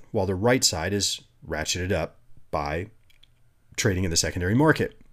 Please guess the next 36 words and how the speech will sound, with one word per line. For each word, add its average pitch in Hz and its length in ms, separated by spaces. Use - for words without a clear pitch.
But 117 120
if 113 80
future 156 360
risk 117 200
in 110 80
markets 101 400
is 85 80
perceived, 95 760
you 104 120
have 101 80
a 104 40
scenario 110 380
in 95 80
which 92 160
the 90 100
longer 127 480
end 85 240
to - 100
the 85 80
right 82 400
sees 104 640
yield 85 420
going 73 400
lower. 107 420
The 104 80
yield 135 240
in 123 80
the 107 80
shorter 170 380
term 104 260
is 85 100
higher 107 340
than 107 140
the 113 60
longer 147 320
term. - 300